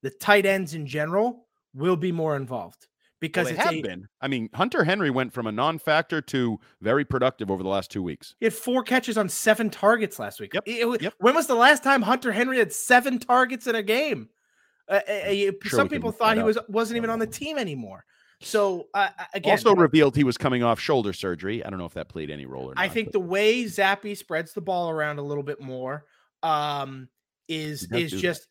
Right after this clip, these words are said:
Speaker 1: it is a result, it is why the tight ends are getting production. And I think if Mac Jones is the quarterback, I don't think you'll necessarily see that tight end production because I think you're gonna see it be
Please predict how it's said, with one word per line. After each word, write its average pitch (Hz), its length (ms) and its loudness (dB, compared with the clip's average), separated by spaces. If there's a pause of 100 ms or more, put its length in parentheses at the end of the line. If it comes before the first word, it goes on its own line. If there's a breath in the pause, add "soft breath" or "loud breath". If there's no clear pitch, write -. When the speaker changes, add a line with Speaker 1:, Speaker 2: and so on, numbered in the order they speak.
(140)
Speaker 1:
it 196 220 0
is 202 260 2
a 208 80 0
result, 185 480 2
it 196 160 2
is 180 320 -4
why 175 360 0
the 180 100 -4
tight 175 260 -4
ends 170 480 -6
are 170 100 0
getting 170 240 -4
production. 220 480 -2 (300 soft breath)
And 165 100 0
I 185 80 6
think 175 240 -2
if 156 120 -8
Mac 180 240 -2
Jones 247 320 2
is 214 60 -10
the 143 100 -10
quarterback, 131 640 -6 (340 soft breath)
I 170 120 2
don't 196 200 0
think 196 220 -4
you'll 190 100 0
necessarily 175 640 -4
see 190 160 -10
that 170 220 -2
tight 170 160 -2
end 226 160 2
production 170 420 -4
because 165 220 -6
I 160 80 2
think 160 240 -8
you're 170 80 -2
gonna 160 180 -4
see 147 400 -6 (380 soft breath)
it 147 200 0
be 135 360 -4